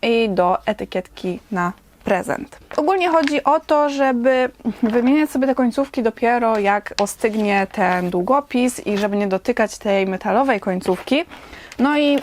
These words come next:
właśnie ten szablon jest również zrobiony z metalu, więc on nie powinien nam się, wiecie, zapalić czy coś w tym stylu.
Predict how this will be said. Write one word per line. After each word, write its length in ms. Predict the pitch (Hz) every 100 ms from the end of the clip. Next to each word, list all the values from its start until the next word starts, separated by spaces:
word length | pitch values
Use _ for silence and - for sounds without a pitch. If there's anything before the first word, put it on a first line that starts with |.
| 208
właśnie 440 | 226 247 - 233
ten 180 | 226 220
szablon 360 | 226 240 220 208
jest 180 | 208
również 280 | - 214 202
zrobiony 560 | 196 190 180 175 175 170
z 80 | 202
metalu, 420 | 302 285 254 247
więc 260 | 208 208 -
on 200 | 202 208
nie 100 | 190
powinien 600 | 185 175 185 185 185 175
nam 140 | 180
się, 180 | 185 -
wiecie, 300 | 170 175 - - -
zapalić 480 | 190 180 185 180 180
czy 140 | -
coś 160 | - 180
w 40 |
tym 160 | - 180
stylu. 340 | - 247 294